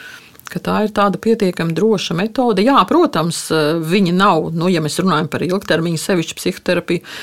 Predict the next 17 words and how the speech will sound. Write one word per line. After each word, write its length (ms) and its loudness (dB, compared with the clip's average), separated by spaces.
viņi 200 2
nav 220 4
ne 80 2
viegla, 420 2
ne 120 0
vienkārša, 720 0
bet, 640 -4
nu, 200 0
tajā 340 0
nav 320 2
tiešām 400 -2
nekā, 400 -2
eh, 720 -8
apdraudoša, 760 0
teiksim 420 -14
tā, 200 -12
ja. 140 -6